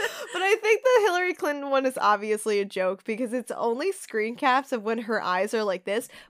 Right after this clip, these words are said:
But I'm also thinking she constantly does that.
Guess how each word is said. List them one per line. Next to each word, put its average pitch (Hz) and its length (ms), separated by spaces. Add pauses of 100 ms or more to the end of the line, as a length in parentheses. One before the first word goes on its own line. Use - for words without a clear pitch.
(100)
But 262 120
I'm 262 160
also 302 380
thinking 233 720 (140)
she - 180
constantly 320 800
does 175 400
that. - 380